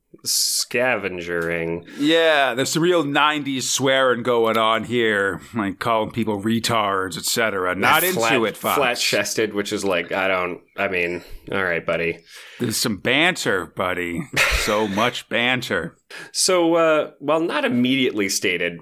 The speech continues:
Speaker 1: Rogue does use a magic tech box that makes him look like he's dead on their, I guess, weird, is it dead machine in their plane,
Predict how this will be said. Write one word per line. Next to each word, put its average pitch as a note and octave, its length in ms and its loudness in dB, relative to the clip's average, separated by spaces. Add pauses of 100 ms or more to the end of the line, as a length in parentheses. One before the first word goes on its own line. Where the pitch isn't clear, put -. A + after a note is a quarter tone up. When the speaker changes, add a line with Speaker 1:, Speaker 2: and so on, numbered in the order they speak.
Speaker 1:
Rogue C#3 440 -2
does A#2 340 0
use A2+ 180 -2
a G#2 60 0
magic G2 540 -2
tech F#2+ 260 -4
box A2 380 -2
that F2+ 340 -2
makes F#2+ 320 -4
him E2+ 180 -4
look G2+ 220 -2
like G#2+ 200 -2
he's G2+ 200 -4
dead G2+ 220 0
on F#2+ 160 -2
their, F2 360 -2
I E2+ 140 -4
guess, F2 300 -4
weird, F#2 360 -4 (840)
is F#2+ 220 -2
it F#2+ 280 -6
dead G2 380 -2
machine B2 420 -2
in B2+ 140 0
their F#2 260 0
plane, B2+ 540 -2